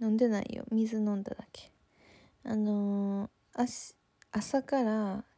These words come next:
キックボクシングに行って、そう。で、ちょっと早い時間に行ったら、なんか全員でやる、なんか今日のメニューみたいなのがあるんですよ。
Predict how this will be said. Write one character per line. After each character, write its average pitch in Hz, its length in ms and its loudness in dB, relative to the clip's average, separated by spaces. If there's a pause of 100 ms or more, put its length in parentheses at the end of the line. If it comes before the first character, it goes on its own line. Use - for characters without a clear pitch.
(160)
キ - 140 -14
ッ - 40 -20
ク 254 140 0
ボ 240 160 -4
ク - 140 -16
シ - 180 -6
ン 190 140 -2
グ 185 100 -6
に 185 260 -8
行 196 140 -6
っ - 40 -20 (140)
て、 185 320 0 (1400)
そ - 240 -14 (800)
う。 214 80 0
で、 202 640 0 (1080)
ち - 100 0
ょ 392 40 4
っ - 20 -14
と 220 160 0
早 220 240 4
い 202 80 0
時 208 100 -4
間 190 220 -4
に 185 80 -2
行 190 80 -8
っ - 20 -20
た 185 120 -6
ら、 185 260 -2
な 196 140 -6
ん 190 40 -6
か - 120 -10
全 302 360 2
員 285 160 0
で 269 80 0
や 247 120 2
る、 240 300 0 (200)
な 196 80 -6
ん - 20 -4
か - 80 -16 (140)
今 302 100 0
日 226 80 4
の 175 80 0
メ 202 140 2
ニ 185 160 2
ュ - 20 -4
ー - 20 -4
み 180 120 -2
た 180 100 -6
い 175 60 -4
な 175 100 -6
の 170 60 -6
が 175 80 -6
あ 175 40 -4
る 180 120 -8
ん 180 40 -6
で - 60 -12
す - 140 -16
よ。 208 100 -12